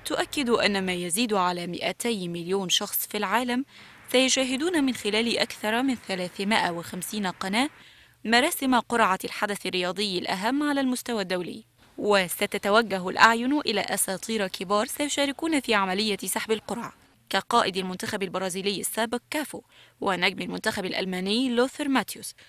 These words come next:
بالإضافة إلى نجوم آخرين مثل الجزائري رابح ماجر والأسترالي تيم كاهل والنيجيري أوكوشا، لتحديد مباريات نسخة ستكون بلا شك فريدة من نوعها. البطولة التي ستقام في الفترة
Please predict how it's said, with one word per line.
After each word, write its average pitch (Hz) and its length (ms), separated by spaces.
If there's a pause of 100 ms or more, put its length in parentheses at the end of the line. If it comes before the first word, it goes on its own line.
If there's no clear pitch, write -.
(220)
بالإضافة 220 640
إلى 202 300
نجوم 196 360
آخرين 202 600 (340)
مثل 226 300
الجزائري 208 720
رابح 208 360
ماجر 214 340
والأسترالي 202 720
تيم 202 260
كاهل 226 340
والنيجيري 208 680
أوكوشا، 226 520
لتحديد 247 560
مباريات 208 680
نسخة 233 540
ستكون 214 720 (100)
بلا 294 260
شك 330 240 (120)
فريدة 285 440
من 196 180
نوعها. 175 420 (340)
البطولة 262 520
التي 208 280
ستقام 214 540
في - 120
الفترة 214 360